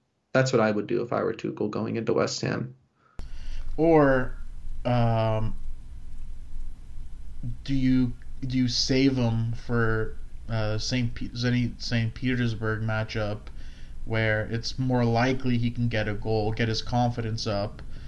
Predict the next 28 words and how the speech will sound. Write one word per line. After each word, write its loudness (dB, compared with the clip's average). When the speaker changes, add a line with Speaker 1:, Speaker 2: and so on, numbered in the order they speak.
Speaker 2:
Um, -4
Speaker 1:
You 2
don't 4
play 4
him 2
at 0
Zenit, 0
Speaker 2:
Why 0
Speaker 1:
uh, 4
Speaker 2:
not? 6
Speaker 1:
because 6
the 6
group 4
is -4
pretty -2
much 0
wrapped 0
up. -2
I 0
think, -4
I 4
think -2
we'll 6
see 2
a, 6
a 2
rotated 0
side -4